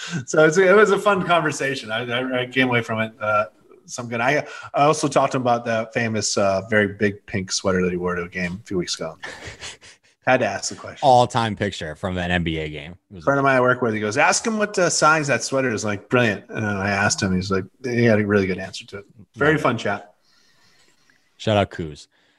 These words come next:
Speaker 2: Uh, do we have any, do you have anything else to say about the American Express before I kick it to the Kuz interview? And then we won't be coming back. It'll just, the episode will end after Kuzma stops talking.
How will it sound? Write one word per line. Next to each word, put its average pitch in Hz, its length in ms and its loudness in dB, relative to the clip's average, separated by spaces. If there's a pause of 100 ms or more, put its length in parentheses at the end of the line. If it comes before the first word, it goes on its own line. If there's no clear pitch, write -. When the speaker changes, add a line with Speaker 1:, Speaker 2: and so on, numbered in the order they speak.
(120)
Speaker 2:
Uh, 139 300 2
do 135 140 -2
we 143 80 4
have 135 100 2
any, 139 160 0
do 127 80 -2
you 135 60 4
have 123 80 0
anything 123 300 -2
else 120 140 -2
to - 60 -12
say 120 200 2
about 110 200 2
the 110 80 0
American 107 340 0
Express 101 400 -2
before 104 260 -2
I 98 100 2
kick - 240 -4
it 101 140 -10
to 107 160 -2
the 98 80 0
Kuz 107 280 -2
interview? 113 400 0
And 107 100 2
then 104 140 2
we 104 100 0
won't 104 220 2
be 104 80 -4
coming 98 240 -2
back. 87 300 -2
It'll 87 160 -8
just, 87 180 -8
the 90 100 -4
episode 90 360 -2
will 85 100 2
end 82 240 -2
after 78 220 -2
Kuzma 80 320 -4
stops - 260 -8
talking. - 280 -12